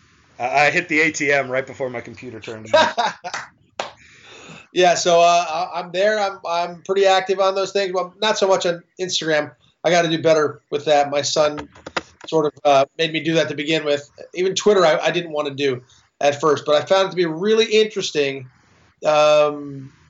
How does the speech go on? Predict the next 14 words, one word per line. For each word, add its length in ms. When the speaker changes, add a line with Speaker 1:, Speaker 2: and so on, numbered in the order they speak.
Speaker 1:
and 140
I'm 80
glad 220
that 80
I 120
di-, 280
did 240
jump 240
on 140
Twitter 280
because 300
it's 160
been, 400
uh, 480